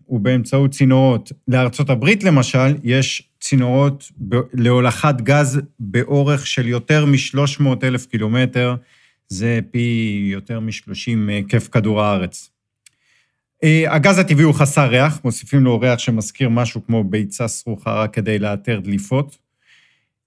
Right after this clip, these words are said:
אה, ארצות הברית היא בעצם, לפי הערכות, יש לה מאגרי גז שיכולים להספיק לה את ה-, לספק את הביקושים למאה שנים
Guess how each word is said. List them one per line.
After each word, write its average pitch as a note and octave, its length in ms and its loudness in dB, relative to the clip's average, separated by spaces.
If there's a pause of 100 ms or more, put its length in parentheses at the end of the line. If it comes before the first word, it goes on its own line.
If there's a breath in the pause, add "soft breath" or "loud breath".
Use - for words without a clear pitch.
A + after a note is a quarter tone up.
(920)
אה, D3 300 4
ארצות D3 320 2
הברית A3 280 0
היא G#3 80 2
בעצם, E3 840 0 (120)
לפי C3+ 580 0
הערכות, D#3 800 0 (160)
יש B2+ 280 -4
לה C3 60 0
מאגרי A#2+ 680 0
גז C#3 320 2
שיכולים B2+ 560 0
להספיק C3+ 540 -2
לה A#2+ 180 0
את - 140 -2
ה-, A#2 40 -2 (260)
לספק C3+ 800 2
את B2+ 120 0
הביקושים B2+ 680 0
למאה A#2+ 420 2
שנים A2+ 440 0